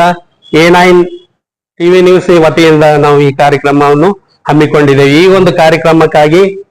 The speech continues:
ನಮ್ಮ ಸರ್ ಶೇಖ್ ಸರ್, ಪಾಠಕ್ ಸರ್, ಮುಲ್ಲಾ ಸರ್, ಮತ್ತೆ ಮಿರ್ಜಿ ಸರ್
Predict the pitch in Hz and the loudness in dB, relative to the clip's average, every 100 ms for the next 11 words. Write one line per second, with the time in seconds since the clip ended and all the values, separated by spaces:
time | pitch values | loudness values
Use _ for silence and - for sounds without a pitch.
0 | _ _ _ _ 143 139 135 156 151 - | _ _ _ _ -12 -8 -2 0 0 0
1 | 151 143 165 147 151 143 - _ - 139 | -2 -2 -2 0 0 -2 -6 _ -6 -4
2 | 151 143 151 147 147 143 - _ _ _ | -4 -4 -2 0 0 -2 -12 _ _ _
3 | - 139 156 143 147 147 147 143 135 - | -8 -2 -2 0 0 0 0 0 -6 -20
4 | - - - _ - 139 143 147 160 165 | -20 -20 -20 _ -14 -10 -4 -2 0 0
5 | 170 170 151 151 139 - | 0 0 0 0 -2 -6